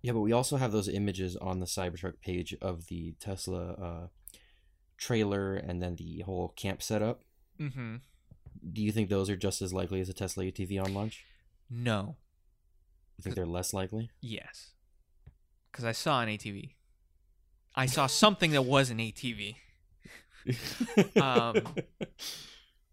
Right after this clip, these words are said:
Speaker 2: and, uh, yeah, uh, everyone, I think everyone forgot about the Tesla A T V 'cause it was
Speaker 1: Well, remember, we still haven't seen the production version of the Cybertruck. Maybe when it gets unveiled, we get another glimpse of a new A T V or a trailer.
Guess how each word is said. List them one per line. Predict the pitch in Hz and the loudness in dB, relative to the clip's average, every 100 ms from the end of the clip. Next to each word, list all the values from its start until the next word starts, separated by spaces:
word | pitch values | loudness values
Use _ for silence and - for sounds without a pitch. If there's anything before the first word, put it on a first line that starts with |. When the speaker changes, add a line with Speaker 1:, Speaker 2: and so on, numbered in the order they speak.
| - - _ _ _ _ _ _ | -16 -16 _ _ _ _ _ _
Speaker 2:
and, | - 127 131 131 127 | -4 -2 -2 -4 0
uh, | 135 139 135 131 | 2 2 2 0
yeah, | - 156 277 330 - | -2 -2 -2 -2 -2
uh, | 135 139 139 131 - | 0 2 2 0 -4
everyone, | - 165 202 180 | -6 -4 -4 -4
I | 156 | -4
think | 190 202 | -4 -2
everyone | 190 196 | 0 0
forgot | 185 180 196 | 0 0 2
about | 185 | 0
the | 185 185 | -2 -4
Tesla | 185 | -4
A | 185 | -4
T | 185 | -6
V | 185 214 | -6 -6
'cause | 123 117 | -4 -2
it | |
was | 117 113 | -2 0
Speaker 1:
Well, | 120 208 | 4 4
remember, | 196 214 277 220 | 6 4 4 4
we | 131 143 | 6 4
still | - 185 | 4 2
haven't | 180 175 165 | 4 4 4
seen | 139 - 196 | 2 2 2
the | 202 | 0
production | - 135 135 143 | 2 2 2 2
version | 131 135 135 | 2 2 2
of | |
the | 120 | 0
Cybertruck. | 123 143 170 196 117 120 | 2 2 0 2 2 4
Maybe | 117 127 | 2 2
when | 131 131 | 2 2
it | 127 | 2
gets | 127 - | 0 0
unveiled, | 131 117 135 170 | 0 0 0 0
we | 147 | -2
get | 120 120 120 | 2 2 4
another | 120 123 127 | 2 2 0
glimpse | 117 127 127 | 2 0 2
of | 127 | 2
a | 120 | 2
new | 123 127 | 2 2
A | 131 | 0
T | 127 123 | -2 -4
V | 123 165 | -2 -2
or | 170 120 | 2 2
a | 107 | 2
trailer. | - 131 131 160 170 | 0 0 2 0 -2